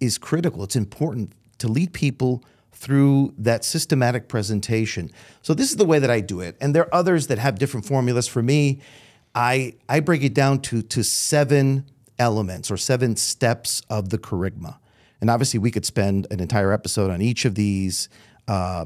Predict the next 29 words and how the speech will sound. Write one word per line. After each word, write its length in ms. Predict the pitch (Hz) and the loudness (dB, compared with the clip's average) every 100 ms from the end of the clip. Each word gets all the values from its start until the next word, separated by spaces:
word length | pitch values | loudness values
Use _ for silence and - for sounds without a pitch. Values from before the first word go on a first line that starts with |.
| - | -2
very 240 | 123 117 | 0 0
easily, 460 | 87 131 123 92 92 | 0 -2 -2 -2 -2
but 180 | 104 | 0
let 100 | 113 | 2
me 80 | 143 | 2
just 300 | 143 135 - | 2 0 -2
distill 320 | - - 135 | -6 0 2
it 80 | 120 | 2
for 220 | - 110 107 | 0 0 2
you 120 | 104 | 2
very 200 | 101 95 | 2 0
simply 360 | - 98 92 | 0 -2 -2
here. 400 | 92 - 92 87 - _ - _ _ _ _ _ _ _ _ _ 165 | -4 -2 -2 -4 -10 _ -20 _ _ _ _ _ _ _ _ _ -2
The 60 | |
good 200 | 170 202 156 | 2 4 4
news 220 | 165 147 | 2 2
always 300 | 139 139 - | 2 2 2
begins 340 | 127 117 110 | 0 0 0
with 120 | 110 | -4
the 40 | 98 | -6
good 240 | 92 98 | -6 -6
news. 480 | - - - - - - - - - - - | -8 -16 -10 -10 -10 -16 -20 -20 -16 -12 -4
<laughs> 140 | 120 - - - - - - | -4 -4 -16 -18 -18 -16 0
Never 340 | 139 156 165 | 4 6 4
begin 280 | 147 131 139 | 4 4 4
with 100 | 131 | 4
the 60 | 113 | 2
bad 320 | 107 107 92 | 2 2 0
news. 440 | 85 76 - - | -6 -10 -10 -12